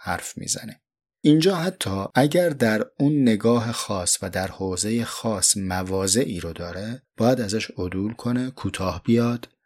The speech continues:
بیاد در این ساحت عمومی و مواضعش رو با اغماض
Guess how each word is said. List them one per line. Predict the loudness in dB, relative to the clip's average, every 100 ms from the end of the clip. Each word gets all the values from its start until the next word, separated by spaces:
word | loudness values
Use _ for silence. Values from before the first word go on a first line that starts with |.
| _ _ _
بیاد | 8 10 8
در | 2
این | 2
ساحت | 4 4 2 -4 -4
عمومی | -4 -4 -2 0 0
و | 0 0
مواضعش | 2 2 2 0 0 -2
رو | -4 -2
با | -2 -2
اغماض | -2 -4 -4 -4 -2 -4